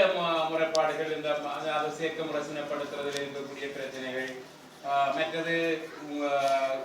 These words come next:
கால்நடைகள்ல வளர்க்குறவங்கிட்ட இருந்து எனக்கு சில முறைப்பாடு வருது. அவை, ஆஹ், சங்கங்கள்ல,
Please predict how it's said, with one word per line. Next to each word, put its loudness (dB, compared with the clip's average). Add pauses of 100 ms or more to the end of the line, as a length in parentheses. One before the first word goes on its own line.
(1200)
கால்நடைகள்ல 2 (220)
வளர்க்குறவங்கிட்ட 0
இருந்து -2
எனக்கு -8
சில -6
முறைப்பாடு 0
வருது. -2
அவை, 2 (540)
ஆஹ், 2
சங்கங்கள்ல, 0